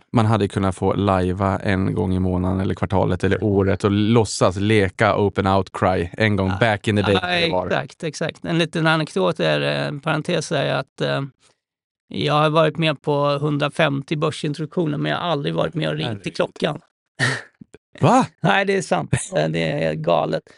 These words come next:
Speaker 2: Men du vet, eh, då när man var på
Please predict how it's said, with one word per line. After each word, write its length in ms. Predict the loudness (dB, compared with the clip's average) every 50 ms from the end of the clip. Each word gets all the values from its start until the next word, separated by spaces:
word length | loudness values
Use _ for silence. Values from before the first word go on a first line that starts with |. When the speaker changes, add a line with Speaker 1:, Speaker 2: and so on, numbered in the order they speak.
| -2 -2 -2 _ -2 0
Speaker 2:
Men 160 | 2 2 2 2
du 120 | 2 2
vet, 300 | 2 2 2 0 0 0
eh, 420 | 0 2 2 2 0 0 -2 -4
då 220 | -4 -4 -2 -2 0
när 100 | 0 0
man 140 | 0 0 0
var 120 | -2 -4
på 520 | -4 -2 -2 0 0 2 0 0 0 0